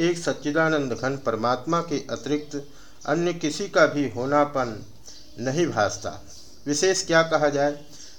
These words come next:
वास्तव में उस सच्चिदानंद घन परमात्मा को प्राप्त हुए पुरुष का भाव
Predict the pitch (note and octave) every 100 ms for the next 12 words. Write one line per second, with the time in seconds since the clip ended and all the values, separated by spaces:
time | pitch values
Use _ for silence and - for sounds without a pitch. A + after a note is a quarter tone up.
0 | - C#3 D3+ - F#3 E3+ D#3+ E3 D#3+ D3
1 | C3+ D3 D3+ D3 C#3+ B2+ B2 B2 - A#2+
2 | A#2+ B2+ - D#3+ D3+ G#2 G2 - - -
3 | - C3+ D#3 D#3 E3 D#3 D#3+ D#3 C3 D3
4 | - C3+ A#2+ G2 A2+ A#2+